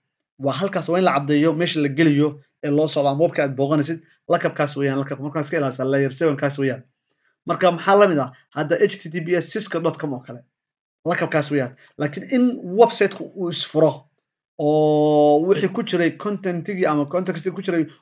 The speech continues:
uu bannaanka yimaado, waddo dheer, toddoba lakab baa la sii maraya. Kan marka waa kii koobaad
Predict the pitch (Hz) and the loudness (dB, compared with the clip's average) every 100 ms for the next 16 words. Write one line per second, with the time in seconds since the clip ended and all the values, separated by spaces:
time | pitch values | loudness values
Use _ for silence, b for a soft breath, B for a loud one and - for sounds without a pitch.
0 | - 165 185 226 196 165 151 147 135 135 | -2 2 4 4 2 0 0 0 0 -2
1 | 131 b b - 147 147 220 233 233 226 | -6 b b -2 0 4 4 8 8 8
2 | - 170 208 214 - 185 165 143 165 151 | 4 0 4 4 4 4 6 4 0 0
3 | 123 117 - 202 220 214 190 180 214 214 | 0 -4 -2 0 0 2 2 2 -6 -6
4 | - 147 139 131 | -2 0 2 0